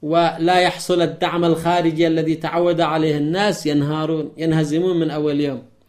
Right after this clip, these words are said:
مثل ما حصل للعرب الآن. تلفتوا الآن، بحثوا عن روسيا، فرنسا، الصين، لم يعد هناك الاتحاد السوفيتي سابقًا، استسلموا لأمريكا من أول يوم. لم يكونوا معتمدين على أنفسهم،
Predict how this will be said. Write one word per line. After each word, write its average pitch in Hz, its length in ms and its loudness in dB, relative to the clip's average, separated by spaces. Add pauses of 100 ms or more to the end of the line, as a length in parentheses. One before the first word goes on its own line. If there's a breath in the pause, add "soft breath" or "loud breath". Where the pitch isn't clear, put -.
(680)
مثل 165 200 -2
ما 196 240 2
حصل 165 400 -2
للعرب 147 400 0
الآن. 127 400 -4
تلفتوا 160 520 -4
الآن، 143 380 -4
بحثوا 147 360 -4
عن 135 140 -4
روسيا، 160 480 0
فرنسا، 156 580 -4
الصين، 180 520 -4 (720)
لم 170 260 2
يعد 156 260 0
هناك 156 340 0
الاتحاد 143 480 -6
السوفيتي 135 540 -6
سابقًا، 185 560 0 (240)
استسلموا 170 640 -6
لأمريكا 175 720 -6 (380)
من 139 100 -4
أول 135 280 -2
يوم. 110 220 -4 (1160)
لم 165 180 -2
يكونوا 190 300 0
معتمدين 156 560 -2
على 131 260 -4
أنفسهم، 113 480 -10